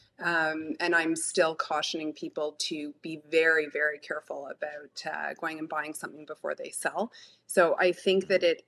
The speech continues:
it is worth noting that, yes, we're seeing this return in some marketplaces, in some property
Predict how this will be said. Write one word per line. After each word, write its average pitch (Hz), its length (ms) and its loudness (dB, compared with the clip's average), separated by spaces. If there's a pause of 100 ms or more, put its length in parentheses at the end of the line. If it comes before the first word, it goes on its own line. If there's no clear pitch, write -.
(120)
it 190 160 2
is 196 260 6
worth 180 260 6
noting 165 380 2
that, 160 220 -2 (340)
yes, 175 440 6
we're 170 140 2
seeing 165 400 -2
this 165 240 -4
return 156 520 -2
in 165 300 -4
some 160 260 -2
marketplaces, 156 840 -2
in 160 200 -8
some 156 260 -4
property 151 500 -8